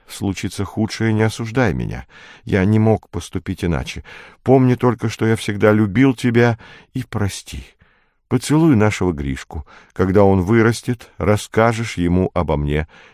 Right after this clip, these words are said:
Ведь я вовсе не такой уж плохой человек, чтобы моему сыну нельзя было гордиться своим отцом. Как ты думаешь? Вот и всё.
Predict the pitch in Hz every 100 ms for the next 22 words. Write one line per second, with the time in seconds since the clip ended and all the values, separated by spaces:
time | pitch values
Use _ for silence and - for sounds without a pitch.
0 | - 90 - 90 98 98 90 98 92 87
1 | 95 135 123 - 92 82 90 - 85 87
2 | 107 117 - 104 92 95 95 95 92 -
3 | 120 117 113 _ _ _ 101 107 92 80
4 | 113 104 107 101 90 90 85 98 - 101
5 | - 90 90 90 - 87 76 - _ _
6 | _ _ 95 85 82 76 69 60 - -
7 | _ _ _ _ _ - 104 127 92 -
8 | - 67